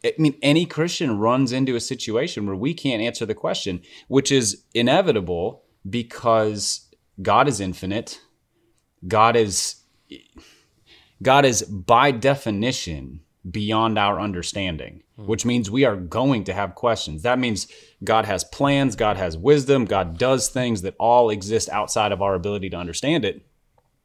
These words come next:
Speaker 1: And once I realized that, it, it, I didn't know, I didn't have a route forward, because you can't sum up God in a tidy way. When you realize that, <clears throat> that's, I think that's, like,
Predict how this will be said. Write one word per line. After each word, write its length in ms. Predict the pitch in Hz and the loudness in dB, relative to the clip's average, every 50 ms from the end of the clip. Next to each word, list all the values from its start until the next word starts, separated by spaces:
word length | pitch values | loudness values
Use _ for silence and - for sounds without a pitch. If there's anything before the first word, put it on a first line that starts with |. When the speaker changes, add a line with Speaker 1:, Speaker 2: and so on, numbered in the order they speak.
| _ - - _ _ - _ _ _ _ _ _ _ _ _ - - | _ -20 -20 _ _ -20 _ _ _ _ _ _ _ _ _ -8 -4
Speaker 1:
And 280 | 123 117 113 101 101 | -2 -2 -2 -2 0
once 320 | 110 135 165 196 190 - 190 | 2 2 2 2 2 0 2
I 100 | 165 156 | 2 2
realized 840 | 127 110 101 120 165 196 185 151 120 101 92 90 85 82 80 85 85 | 2 0 -2 -2 0 2 2 2 2 2 0 0 -2 -6 -8 -6 -4
that, 460 | 92 85 78 76 76 - - - - _ _ _ _ _ _ _ _ _ _ _ _ _ _ | -4 -4 -4 -6 -8 -10 -12 -16 -16 _ _ _ _ _ _ _ _ _ _ _ _ _ _
it, 260 | 127 139 - - - _ | -6 -6 -6 -8 -6 _
it, 220 | 120 139 - - - - - - - - | -2 -2 -2 -4 -10 -20 -20 -12 -4 0
I 120 | 113 131 | 0 2
didn't 240 | 135 156 147 127 110 | 4 4 2 4 4
know, 320 | 120 123 127 123 120 120 - | 4 4 4 4 4 2 4
I 80 | 131 | 4
didn't 160 | 160 156 139 | 4 4 2
have 160 | 110 131 143 120 | 2 2 2 2
a 60 | 117 | 4
route 240 | 117 131 123 113 - | 4 4 2 2 -2
forward, 480 | - 139 139 127 92 85 - - - _ _ _ _ _ _ _ _ _ | -2 0 0 0 0 -2 -6 -12 -18 _ _ _ _ _ _ _ _ _
because 340 | - 123 117 - 139 120 113 | -4 -4 -2 0 -2 0 2
you 80 | 139 147 | 0 0
can't 420 | 139 - - - 160 151 135 - | -2 -6 -2 0 0 0 0 -2
sum 360 | - - - - 135 127 120 | -4 -2 2 2 2 4 4
up 240 | 123 120 123 - 92 | 2 0 -2 -4 -6
God 480 | 87 107 101 101 92 82 78 73 78 - _ _ _ _ _ _ _ _ - | -4 -2 -2 -2 -2 -4 -6 -8 -12 -16 _ _ _ _ _ _ _ _ -4
in 140 | 110 104 | -4 -4
a 40 | 101 95 | -4 -6
tidy 480 | - - - 113 107 107 98 95 92 | -8 -2 0 2 2 2 0 -2 -4
way. 480 | 87 85 92 90 80 65 50 - - - - - _ _ _ 101 | -4 -4 -4 -4 -4 -6 -10 -16 -18 -20 -20 -20 _ _ _ -4
When 160 | 104 113 117 113 | -2 0 0 0
you 120 | 101 98 | -2 -2
realize 440 | 104 131 143 131 113 104 95 87 80 | 0 2 2 2 2 2 0 -2 -4
that, 300 | 90 87 82 - - - - - - | -4 -4 -6 -6 -4 -4 -4 -4 -4
<clears throat> 140 | 104 92 92 | -8 -16 -8
that's, 480 | 90 107 131 143 139 - - - - _ | 0 2 2 2 2 0 -4 -6 -8 _
I 60 | 117 107 | -4 -4
think 200 | 123 131 101 85 | -4 -4 -2 -2
that's, 260 | 120 123 - - - - - | -2 -2 -2 -4 -8 -10 -10
like, 180 | 104 95 80 | -10 -8 -8